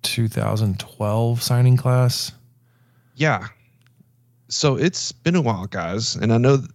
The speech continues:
Speaker 2: I mean, I am not someone who follows recruiting very well, which is unfortunate because I co-host a podcast about Texas Tech athletics, but recruiting's never been my thing.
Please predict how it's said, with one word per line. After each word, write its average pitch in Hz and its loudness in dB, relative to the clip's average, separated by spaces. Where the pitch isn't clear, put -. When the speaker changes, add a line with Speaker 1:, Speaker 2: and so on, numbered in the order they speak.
Speaker 2:
I - -10
mean, 139 -4
I 175 -2
am 151 2
not 117 -2
someone 113 -4
who 113 -2
follows 101 -2
recruiting 101 -2
very 92 2
well, 101 2
which 120 4
is 113 0
unfortunate 110 0
because 101 -2
I 101 0
co-host 104 0
a - -12
podcast 104 -2
about 90 -2
Texas 104 -6
Tech 104 -4
athletics, 110 2
but 110 0
recruiting's 156 4
never 139 4
been 123 0
my 110 0
thing. 98 -4